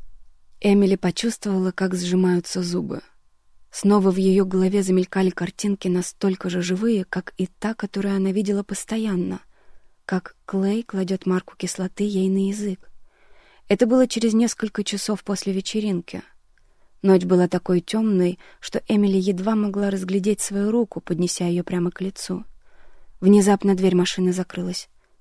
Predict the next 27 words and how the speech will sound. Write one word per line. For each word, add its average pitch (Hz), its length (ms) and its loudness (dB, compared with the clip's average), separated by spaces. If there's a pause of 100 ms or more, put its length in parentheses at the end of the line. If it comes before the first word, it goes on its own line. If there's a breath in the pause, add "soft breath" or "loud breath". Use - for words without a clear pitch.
(340)
Включился 208 580 0
двигатель, 214 560 2
и 190 80 0
пара 196 320 0
фар - 380 -2
осветила 190 500 -4
фасад 185 480 -6
дома. 185 320 -2 (500)
Эмили 226 260 6
споткнулась. 196 800 0 (680)
Ее 185 280 6
бедра 185 300 4
терлись 180 400 0
друг 180 220 -2
от 175 80 0
друга. 185 380 0 (680)
Кожа 185 300 2
липла. 185 480 2 (600)
Она 190 180 6
посмотрела 190 540 0
вниз 196 460 2 (440 soft breath)
и 208 80 4
увидела 190 460 6
разодранный 190 580 2
подол 190 340 0
платья 190 500 -2
Рикки. 185 480 -6